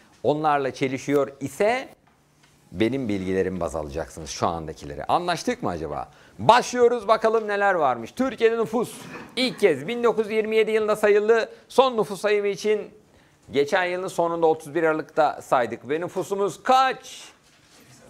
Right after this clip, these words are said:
Seksen dört milyon insan var. Sayıları takılmayın ama önemli olabilir belki. Seksen dört milyon insan var Türkiye'de, daha fazla.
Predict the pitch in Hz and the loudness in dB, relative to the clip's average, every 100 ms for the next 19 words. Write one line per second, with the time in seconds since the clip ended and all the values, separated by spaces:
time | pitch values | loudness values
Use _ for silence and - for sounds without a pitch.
0 | - - - - - - 147 - 170 160 | -20 -20 -20 -20 -2 2 2 2 -2 0
1 | 160 190 185 165 160 160 151 - 202 190 | 4 4 2 -6 -6 -6 -6 -2 -2 0
2 | 135 101 87 - 247 247 240 247 233 226 | 0 0 -4 -6 -4 -4 -4 -4 -4 -2
3 | 147 165 170 143 139 139 135 127 117 120 | 0 0 0 -2 -2 -2 0 0 -2 -2
4 | 98 82 82 131 - - - _ - 160 | -2 -4 -4 -6 -6 -16 -20 _ 0 0
5 | 165 196 208 240 247 214 175 156 151 - | 2 0 2 2 0 -2 -4 -4 -4 0
6 | 147 127 120 120 110 - 147 117 127 107 | 0 0 2 2 2 -2 -4 0 2 4
7 | 101 98 123 127 113 98 87 85 82 - | 2 2 2 2 0 0 0 0 -2 -4